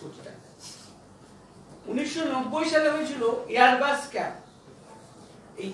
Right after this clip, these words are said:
এয়ারবাস স্ক্যামে স্ক্যাম ছিল টু পয়েন্ট ফাইভ ক্রোর্স per week। তারপরে উনিশশো বিরানব্বই সালে হয়েছিল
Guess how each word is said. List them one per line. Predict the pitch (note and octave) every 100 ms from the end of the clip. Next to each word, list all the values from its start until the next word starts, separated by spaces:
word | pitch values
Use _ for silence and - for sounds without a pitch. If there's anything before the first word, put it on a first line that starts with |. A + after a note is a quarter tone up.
| - G3
এয়ারবাস | G#3+ B3 D4 D#4 -
স্ক্যামে | - C4 G#3 - - - - - - - - - - - - - - -
স্ক্যাম | - A#3+ C4 B3+
ছিল | - G#3 A#3 - - - -
টু | C#4+ E4+ E4 -
পয়েন্ট | C4+ D4+ - -
ফাইভ | G#3+ B3+ A#3+ -
ক্রোর্স | - C4 G#3+ - - G3
per | G3+ - - - A#3+
week। | C4 - - - - - - - - - - - - - - - - - - - - - -
তারপরে | - A3+ D#4 D4+ G#3 - - - - - - - - - - -
উনিশশো | G#3+ C#4 - D#4+ A3+
বিরানব্বই | B3+ B3+ C#4+ C#4+ D4 D4
সালে | C#4+ C4+
হয়েছিল | C#4+ - B3